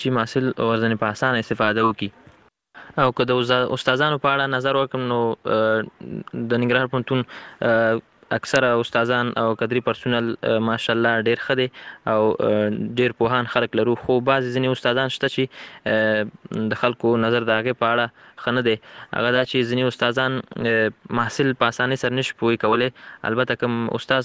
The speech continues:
په خپله باندې، اه، د ډېر تعلیم والا سړی او، اه، ډېر پوهېږي، خو محصل ته په اسانۍ سره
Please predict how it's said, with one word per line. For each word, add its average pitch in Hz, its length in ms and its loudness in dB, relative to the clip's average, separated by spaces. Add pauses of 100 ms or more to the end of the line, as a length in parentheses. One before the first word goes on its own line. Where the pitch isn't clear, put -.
په 120 60 -12
خپله 127 260 0
باندې، 123 380 0
اه، 110 180 2
د 110 120 -2
ډېر 127 160 0
تعلیم 123 300 0
والا 113 240 0
سړی 117 480 0
او، 110 180 2
اه، - 480 -6
ډېر 139 140 4
پوهېږي، 135 380 0
خو 147 140 -2
محصل 143 300 0
ته 147 100 -2
په 139 100 0
اسانۍ 143 260 0
سره 139 260 0